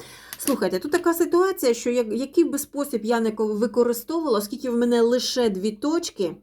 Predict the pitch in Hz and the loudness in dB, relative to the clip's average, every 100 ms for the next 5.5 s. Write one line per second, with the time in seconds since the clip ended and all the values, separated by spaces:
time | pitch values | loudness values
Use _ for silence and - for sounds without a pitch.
0 | _ _ _ _ - 226 233 214 170 - | _ _ _ _ -6 -4 -4 -6 -8 -10
1 | _ _ _ - 185 175 202 - 185 - | _ _ _ -6 -4 0 -2 -2 -4 0
2 | 220 220 202 185 175 175 180 185 185 180 | 0 2 0 -2 0 0 0 -2 -2 0
3 | 180 180 170 170 151 151 - - - _ | -2 -2 -2 -2 -4 -10 -12 -16 -20 _
4 | - - - - _ 392 392 277 269 320 | -20 -20 -20 -20 _ -4 -2 -2 0 2
5 | 339 302 269 240 | 2 2 0 0